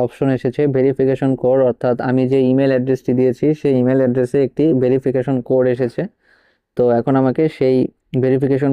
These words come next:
কোডটি এখানে বসিয়ে নেক্সটে ক্লিক করতে হবে। তো এখন আমি আমার ভেরিফিকেশন কোডটি বসাবো। তো এখানে আমি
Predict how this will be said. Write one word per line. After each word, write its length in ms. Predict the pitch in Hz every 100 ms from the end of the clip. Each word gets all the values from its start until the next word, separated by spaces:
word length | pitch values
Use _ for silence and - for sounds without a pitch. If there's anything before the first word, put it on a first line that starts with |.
| 123
কোডটি 220 | 127 - 135
এখানে 200 | 131 143 127
বসিয়ে 300 | 123 - 151 156
নেক্সটে 260 | 131 135 139
ক্লিক 160 | 127 117 123
করতে 180 | 113 120
হবে। 180 | 117 135 -
তো 60 | - 123
এখন 160 | 120 131
আমি 120 | 131 165 139
আমার 160 | 139 135
ভেরিফিকেশন 600 | 123 127 131 127 131 143 139
কোডটি 260 | 127 - 151 127
বসাবো। 320 | 123 120 120 - _ _ _ _ _ _ _ _ _ _ _ _ _ _ _ _
তো 80 | - 127 127
এখানে 300 | 127 151 147 156
আমি 120 | 143